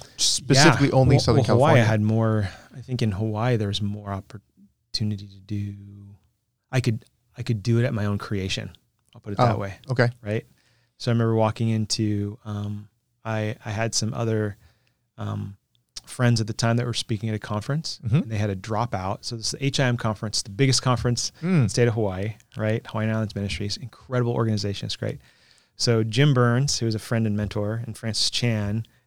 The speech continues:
Speaker 2: who's a friend and mentor, they're both speaking at the conference. And then they had a speaker drop out,
Speaker 1: Mm-hmm.
Speaker 2: right? And they knew I was in Hawaii or whatever. And, and so I think it was Jim contacted, um, Jim or somebody else contacted Mary, who was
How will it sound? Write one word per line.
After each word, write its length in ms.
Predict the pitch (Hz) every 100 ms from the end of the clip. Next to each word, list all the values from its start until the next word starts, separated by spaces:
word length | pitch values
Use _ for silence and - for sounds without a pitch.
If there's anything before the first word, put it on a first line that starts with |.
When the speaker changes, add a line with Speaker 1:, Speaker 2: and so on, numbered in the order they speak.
| _
Speaker 2:
who's 80 | 110
a 40 |
friend 260 | 110 - 107
and 80 | 98
mentor, 240 | 92 104
they're 140 | 110 117
both 120 | 107
speaking 300 | - 117 110
at 60 |
the 60 | -
conference. 600 | - 113 101 101 123 - _ _ _ _ _ _ -
And 120 | 113
then 340 | 117 113 110 107
they 60 |
had 100 | 120
a 20 | 104
speaker 400 | - 151 160 127
drop 300 | 107 92 98
out, 280 | 98 113 - _ _ -
Speaker 1:
Mm-hmm. 260 | 117 104 123
Speaker 2:
right? 160 | 110
And 80 | 135
they 80 | 123
knew 120 | 127
I 60 | 123
was 100 | 110
in 60 | 98
Hawaii 280 | 107 104
or 40 | 107
whatever. 280 | 107 107 113
And, 260 | 110 98 _ _ _ _ _
and 140 | 123 117
so 340 | - 117 113
I 80 | 113
think 180 | 143 131
it 40 |
was 140 | 110 95
Jim 500 | 101 117 110 101 101 -
contacted, 840 | 110 110 110 107 98 104 101 98 _ _ _ _ _ _ _ -
um, 440 | 107 107 110 - 95 _ _ _ _ -
Jim 200 | 120 117
or 60 |
somebody 300 | - 113 104
else 260 | 104 98 -
contacted 760 | - 110 110 113 104 104 101 95 _
Mary, 520 | 110 113 117 107 107 123
who 120 | 98
was 300 | 101 98